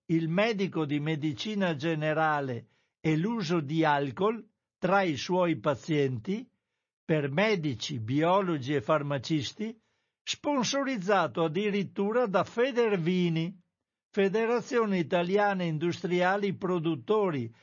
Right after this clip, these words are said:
Esportatori e Importatori di Vini, Acqueviti, Liquori, il cui scopo è la tutela degli interessi e l'assistenza della categoria. Qui, eh,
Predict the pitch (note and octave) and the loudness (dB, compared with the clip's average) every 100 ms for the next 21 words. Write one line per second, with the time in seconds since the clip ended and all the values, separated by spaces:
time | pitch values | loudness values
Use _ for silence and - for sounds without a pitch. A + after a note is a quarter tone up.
0 | _ D3+ C#3+ - E3+ C#3 D#3+ D#3 A3+ A3 | _ -4 -4 -2 -2 0 -2 0 2 2
1 | F3 D#3+ D#3 D3 A#2 G3 C#3+ F3+ D3 A#3 | 2 0 0 -2 -2 -2 0 -2 0 -2
2 | A3 G#3+ E3+ E3+ F3 F3+ D#3+ D3+ D3+ _ | 0 0 0 0 2 2 0 -2 -8 _
3 | _ _ - A#3+ - F#3 D3+ E3 G3+ G3 | _ _ -4 -4 -2 0 2 2 -2 -2
4 | A3+ G3 F#3 D3 C#3 A#2+ A2+ A2 - _ | -2 -2 -2 0 0 0 -2 -6 -10 _
5 | _ _ _ - A3+ A3+ C#4 - - G#3+ | _ _ _ -6 -6 -4 -4 -4 2 2
6 | D3+ D#3 D3 D3+ E3 F#3+ F#3+ A3+ A3 F3+ | 2 0 -2 0 -2 -4 -2 0 0 0
7 | C#3+ D#3 D3+ F3+ F#3 D#3 E3 D3 D3+ D3 | 0 -2 -2 -2 -2 0 0 2 0 -2
8 | - A#3+ - _ _ _ - C4+ E3+ E3 | -8 -10 -12 _ _ _ -2 0 2 0
9 | - C4 - F3+ D3+ A#2 A3 E3+ C3+ C#3 | -2 -6 -2 -2 0 -2 -2 0 0 0
10 | D#3+ G3 D#3+ D#3+ C#3+ C3 G#2+ G#2 A2 F#4+ | 0 -2 0 -2 0 -2 -2 -6 -4 -6
11 | - - | -6 -12